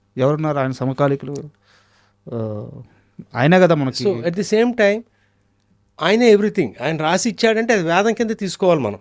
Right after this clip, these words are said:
Speaker 1: మ్మ్.
Speaker 2: దాన్ని ఇది, ఇది బాలేదు అనే మాట అసలు ఎట్టా అనగలవు నువ్వు?
Speaker 1: ఎందుకన్నా సార్ ఆయన ఆ మాట?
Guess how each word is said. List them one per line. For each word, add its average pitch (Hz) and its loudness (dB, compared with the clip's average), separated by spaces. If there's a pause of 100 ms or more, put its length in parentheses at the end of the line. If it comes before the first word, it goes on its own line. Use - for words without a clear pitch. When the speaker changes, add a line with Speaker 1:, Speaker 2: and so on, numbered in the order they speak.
(120)
Speaker 1:
మ్మ్. 127 -4 (580)
Speaker 2:
దాన్ని 185 4 (760)
ఇది, 175 -6
ఇది 175 -4
బాలేదు 196 0
అనే 214 0
మాట 196 -2
అసలు 202 -4
ఎట్టా 196 -2
అనగలవు 208 0
నువ్వు? 202 -4 (1600)
Speaker 1:
ఎందుకన్నా 175 4
సార్ 131 -4
ఆయన 120 -2
ఆ 120 -4
మాట? 123 -8